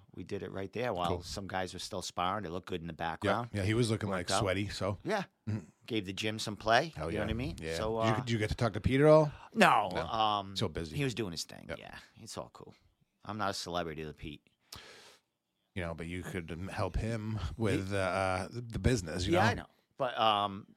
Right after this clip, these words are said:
Speaker 1: just being there, I kinda
Speaker 2: Yeah,
Speaker 1: helping, you know what I
Speaker 2: absolutely,
Speaker 1: mean?
Speaker 2: that's what I'm
Speaker 1: You
Speaker 2: saying.
Speaker 1: know, posting some shit and stuff.
Speaker 2: Absolutely.
Speaker 1: But, um,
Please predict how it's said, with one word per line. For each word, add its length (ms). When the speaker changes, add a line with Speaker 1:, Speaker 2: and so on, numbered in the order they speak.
Speaker 1:
just 200
being 220
there, 180
I 160
kinda 140
Speaker 2:
Yeah, 120
Speaker 1:
helping, 340
you 20
know 40
what 0
I 20
Speaker 2:
absolutely, 320
Speaker 1:
mean? 60
Speaker 2:
that's 80
what 40
I'm 60
Speaker 1:
You 40
Speaker 2:
saying. 140
Speaker 1:
know, 120
posting 340
some 180
shit 200
and 80
stuff. 100
Speaker 2:
Absolutely. 340
Speaker 1:
But, 160
um, 360